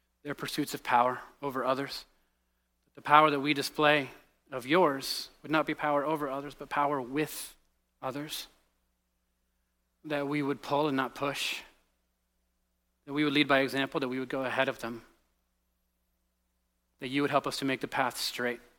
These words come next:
Help us to move mountains that are in the way so that people can find you. I pray that if any of us are in the way, that you would move us.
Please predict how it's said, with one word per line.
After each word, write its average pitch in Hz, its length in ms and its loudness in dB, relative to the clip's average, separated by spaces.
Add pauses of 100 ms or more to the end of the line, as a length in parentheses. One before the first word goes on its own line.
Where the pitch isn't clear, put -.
(300)
Help 135 160 -10
us 139 100 -8
to 139 100 -10
move 127 320 -2
mountains 127 380 -2
that 123 120 -2
are 120 80 -4
in 117 80 -4
the 117 80 -6
way 104 260 -8 (1160)
so 135 60 -18
that 131 140 -6
people 131 220 -4
can 123 140 -6
find 127 300 -4
you. 120 160 -4 (320)
I 139 80 -6
pray 160 200 4
that 143 120 2
if 147 140 0
any 165 160 4
of 143 140 4
us 143 200 6
are 135 120 2
in 123 100 -2
the 120 80 -4
way, 113 280 -4 (320)
that 143 60 -8
you 147 160 2
would 135 140 2
move 123 180 -4
us. - 300 -8